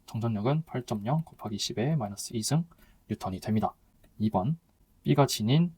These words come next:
전하량은 어떻게 되는가? 정전력은 공식이 이렇게 되죠. 두 전하, 두 대전체가 지닌 전하량의 곱, 그리고 여기는 거리의 제곱입니다.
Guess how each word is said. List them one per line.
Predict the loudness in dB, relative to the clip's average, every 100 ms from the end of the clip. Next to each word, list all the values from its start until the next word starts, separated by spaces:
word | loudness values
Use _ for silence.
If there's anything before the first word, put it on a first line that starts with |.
| _ _ _ -8
전하량은 | 0 2 2 2 0
어떻게 | -6 -6
되는가? | -2 -2 0 -2 -4 _ _ _
정전력은 | -6 0 2 2 4 2 2 -2 _ _ _
공식이 | -4 -2 -2
이렇게 | 2 4 4 2
되죠. | 0 -4 -8 _ _ _ _
두 | 4 6
전하, | 6 2 2 2 0 _ _ _ _ 0
두 | 4 4
대전체가 | 2 0 -2 0 4 4 4
지닌 | 0 -4 -4
전하량의 | -2 0 2 2 0 -2
곱, | -4 -6 _ _ _
그리고 | -8 -2 0 0 0
여기는 | 0 2 0 -4 _ _ -20
거리의 | -10 -6 -2 0 0
제곱입니다. | 4 4 4 -2 -10